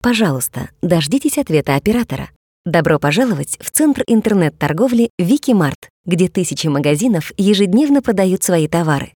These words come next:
Ваш звонок может быть записан в целях улучшения качества обслуживания. Мегафон «Почта» есть у всех абонентов «Мегафон». Чтобы прямо с телефона перейти в свой почтовый ящик,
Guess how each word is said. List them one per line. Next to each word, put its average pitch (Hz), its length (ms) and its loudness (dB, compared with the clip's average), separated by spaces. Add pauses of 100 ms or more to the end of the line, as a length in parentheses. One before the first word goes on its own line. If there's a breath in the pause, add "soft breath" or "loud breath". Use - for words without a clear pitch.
(160)
Ваш 165 260 0
звонок 170 360 0
может 202 300 0
быть 196 120 0
записан 180 560 -2
в - 120 -16
целях 285 360 0
улучшения 214 520 2
качества 151 480 -2
обслуживания. 143 680 -4 (240)
Мегафон 190 520 2
«Почта» 165 480 -2
есть 247 340 0
у 208 40 4
всех - 320 -2
абонентов 175 540 0
«Мегафон». 196 500 0 (280)
Чтобы 190 320 0
прямо 208 260 2
с - 80 -4
телефона 214 480 0
перейти 165 380 -2
в - 60 -6
свой 165 260 0
почтовый 151 460 -2
ящик, 254 500 -2